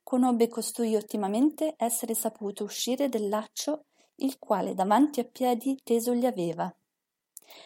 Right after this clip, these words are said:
e perciò dispose d'aprirgli il suo bisogno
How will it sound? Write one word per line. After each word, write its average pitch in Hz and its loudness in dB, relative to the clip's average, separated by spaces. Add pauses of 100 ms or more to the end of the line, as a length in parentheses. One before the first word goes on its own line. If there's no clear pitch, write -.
(160)
e 214 0
perciò 214 2
dispose 240 2
d'aprirgli 202 -2
il 185 -4
suo - -4
bisogno 262 2